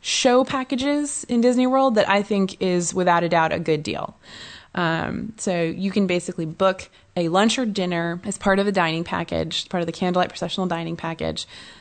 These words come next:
Um, most of the Epcot restaurants participate. You purchase it in advance. You call in advance, um, you know, four oh seven W W Dine, get your Candlelight Processional Dining package, go have your meal,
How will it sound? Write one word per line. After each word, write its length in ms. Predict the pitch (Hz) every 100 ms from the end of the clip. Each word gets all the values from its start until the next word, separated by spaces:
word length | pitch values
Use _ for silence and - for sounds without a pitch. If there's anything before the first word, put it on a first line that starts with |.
| - 175
Um, 340 | 170 165 165 - -
most 440 | 185 185 220 233
of 100 | 269
the 120 | 226 208
Epcot 400 | - 185 202 185
restaurants 460 | 170 - 202 -
participate. 840 | - 196 196 - - 185 170 - - - - - -
You 120 | 175
purchase 340 | - 180 202
it 100 | 240
in 100 | 214
advance. 520 | 220 220 202 185 190 196
You 60 |
call 260 | - 180 175
in 100 | 180
advance, 600 | 180 175 170 - - -
um, 460 | 180 175 175 175 165 - _ _ -
you 80 | 180
know, 80 |
four 220 | 165 185 175
oh 20 |
seven 300 | 175 175 180
W 180 | 175 180
W 220 | 180 185
Dine, 500 | 180 170 165 165 175 - - - _
get 240 | - 170 -
your 80 | 190
Candlelight 540 | 202 190 185 180 -
Processional 480 | 208 202 180 190 185
Dining 340 | 180 175 170
package, 500 | - 170 175 170 -
go 160 | - 175
have 280 | 208 233 254
your 100 | 277
meal, 380 | 214 190 190